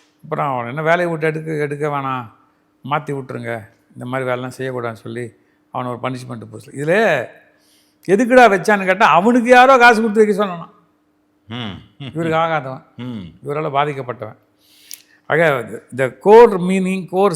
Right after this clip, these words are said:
Speaker 1: subject என்னன்னு கேட்டீங்கன்னா, வச்சிருக்காங்க, எடுத்திருக்காங்க, வச்சா என்ன பாதிப்பு, எடுத்த பிறகு என்ன நல்லது,
Speaker 2: ம்.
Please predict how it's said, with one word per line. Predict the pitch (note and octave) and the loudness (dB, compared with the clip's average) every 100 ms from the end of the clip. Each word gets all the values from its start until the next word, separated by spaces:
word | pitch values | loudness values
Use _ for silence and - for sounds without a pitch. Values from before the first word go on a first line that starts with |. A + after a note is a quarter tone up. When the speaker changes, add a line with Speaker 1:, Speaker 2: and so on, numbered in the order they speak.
| D#3+ | -2
Speaker 1:
subject | D3+ E3 D3 | -4 -6 -8
என்னன்னு | D3 D3 | -8 -6
கேட்டீங்கன்னா, | B2+ A#2+ C3+ D3 A#2+ B2 - _ _ _ _ _ _ C3 | -6 -6 -6 -6 -6 -10 -18 _ _ _ _ _ _ -6
வச்சிருக்காங்க, | D#3+ E3 A#3+ G#3+ G#3 G3 G#3 A#3+ - - _ _ _ | -4 -2 -2 2 2 2 0 -4 -8 -20 _ _ _
எடுத்திருக்காங்க, | D3+ F3+ F#3 F3 E3 D#3+ A3 G#3+ - | -6 -4 -2 -2 0 -2 -2 -6 -6
வச்சா | D#3 D#3 - A#3+ | -6 -4 2 4
என்ன | F#3+ G3 | 4 0
பாதிப்பு, | E3+ E3 D3+ C#3+ G3 A#3 - - | 2 0 0 -6 -8 -8 -12 -6
எடுத்த | F3 F#3+ | -6 -4
பிறகு | F3+ F3+ | -4 -4
என்ன | E3+ D#3 | -4 -4
நல்லது, | C3 A#2 G#2 - | -6 -8 -12 -18
Speaker 2:
ம். | G#2+ G#2+ F#2+ | -16 -14 -14